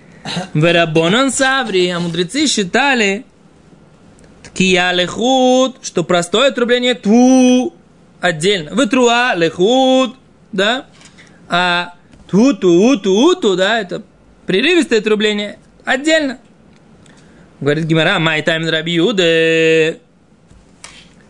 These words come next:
В чём обоснование позиции Раби Иуды?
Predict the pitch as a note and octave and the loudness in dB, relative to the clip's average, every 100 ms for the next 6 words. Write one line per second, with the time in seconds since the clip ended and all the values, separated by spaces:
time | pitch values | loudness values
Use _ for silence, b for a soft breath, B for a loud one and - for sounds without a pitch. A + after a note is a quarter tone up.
0 | _ - - A3+ C#4+ D#4 D4+ F#3 F3+ F#3+ | _ -10 -2 2 2 0 -2 -4 -2 -2
1 | F#3 F#3 B3+ B3 G3 F#3 G#3+ G3+ G3 F#3 | -2 -2 -2 -2 -4 -4 -4 -2 -2 -2
2 | F3+ F#3 | -2 -4